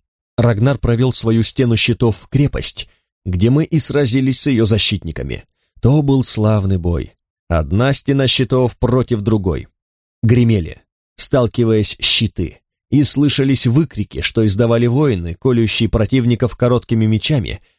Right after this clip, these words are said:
или поворачивающие копья в животе врага.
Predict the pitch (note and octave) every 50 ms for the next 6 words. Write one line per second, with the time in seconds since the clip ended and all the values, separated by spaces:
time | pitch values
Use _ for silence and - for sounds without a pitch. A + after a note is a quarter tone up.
0 | _ _ _ - C3+ D3 D3+ D3 C3 C3+ C3 C3 C3 C#3 C3+ C3 - C3+ B2 B2
1 | B2 A#2+ A2+ - - B2 A2+ - - C3+ A#2+ - A#2+ B2 A2 G2+ G#2 A#2+ A#2 A2
2 | - - A2 G2+ A2+ G#2+ G2 E2+ C#2+ A1 -